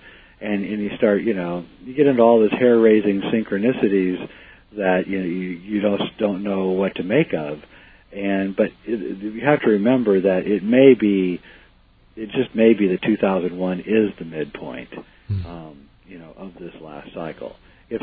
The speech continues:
Speaker 1: so, then, you know, we can expect, <clears throat> we can expect an event around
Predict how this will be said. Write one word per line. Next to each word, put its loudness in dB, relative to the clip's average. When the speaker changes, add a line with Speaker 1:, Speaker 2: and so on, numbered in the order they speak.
Speaker 1:
so, 2
then, 0
you -14
know, -4
we 0
can -6
expect, -4
<clears throat> -20
we -6
can 6
expect 2
an -2
event 2
around 2